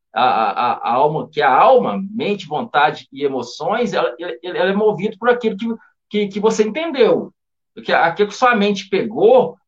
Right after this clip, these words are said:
sua mente natural entendeu, que vai provocar emoções em você. Por isso que na hora que você tá no culto lá, que você, que a música vem, mexe com as suas emoções, não sei o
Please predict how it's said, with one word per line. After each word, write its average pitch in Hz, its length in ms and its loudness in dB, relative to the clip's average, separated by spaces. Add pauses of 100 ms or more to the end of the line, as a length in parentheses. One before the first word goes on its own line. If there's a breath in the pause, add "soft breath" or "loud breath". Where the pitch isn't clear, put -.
sua 143 160 -2
mente 160 220 -6
natural 156 420 0
entendeu, 190 680 0 (160)
que 226 100 -12
vai 214 240 2
provocar 226 920 2
emoções 202 680 -4
em 226 80 -4
você. 202 500 2 (300)
Por 175 140 -6
isso 226 160 -6
que 277 80 -14
na 262 120 2
hora 208 120 2
que 196 80 -12
você 196 100 -12
tá 175 140 2
no 165 120 -6
culto 165 400 -6
lá, 143 300 2
que 127 140 -16
você, 135 280 -10
que 135 80 -6
a 143 120 0
música 143 420 -10
vem, 147 420 -2
mexe 135 240 -4
com - 80 -12
as 131 60 -12
suas 127 180 -8
emoções, 143 760 -6
não 127 80 -10
sei 139 240 -4
o - 60 -18